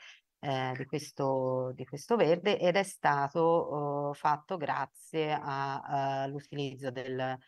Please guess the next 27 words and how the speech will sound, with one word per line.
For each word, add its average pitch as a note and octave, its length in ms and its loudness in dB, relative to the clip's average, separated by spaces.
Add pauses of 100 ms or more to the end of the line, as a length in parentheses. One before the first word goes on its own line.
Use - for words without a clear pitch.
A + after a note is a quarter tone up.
(480)
di C#3 200 -2
un'applicazione C#3 760 -2
del C3+ 140 -2
software C3+ 680 -4
I D3+ 240 -2
tree, F3 600 0
che C#3 360 -4
è C3+ 40 -2
un C3+ 120 -6
software C3+ 560 -4
che B2+ 500 -2 (240)
<coughs> - 200 -20
praticamente, D3+ 920 0
eh, C3 1300 -4
in C3+ 420 -8
pratica D3 640 2
riesce C#3 360 -2
a C3+ 60 -2
valutare C3+ 480 2
le B2+ 100 -2
caratteristiche C#3 720 -6
delle, B2+ 480 -6
delle C3 420 -2
specie D3 420 -4
arboree C#3+ 520 2
e C3 60 0
arbustive, D3 840 -4